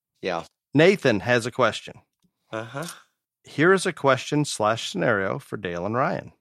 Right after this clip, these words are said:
Speaker 2: When evaluating market animals at a county fair,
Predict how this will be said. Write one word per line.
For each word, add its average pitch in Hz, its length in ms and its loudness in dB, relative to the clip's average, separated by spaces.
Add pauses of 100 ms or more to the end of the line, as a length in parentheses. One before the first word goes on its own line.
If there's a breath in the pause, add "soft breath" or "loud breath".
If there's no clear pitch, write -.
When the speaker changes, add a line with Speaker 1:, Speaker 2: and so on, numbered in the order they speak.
(360)
Speaker 2:
When 120 160 0
evaluating 131 680 2
market 135 380 2
animals 95 500 -6
at 85 160 -10
a 90 40 -10
county 110 420 -6
fair, - 500 -10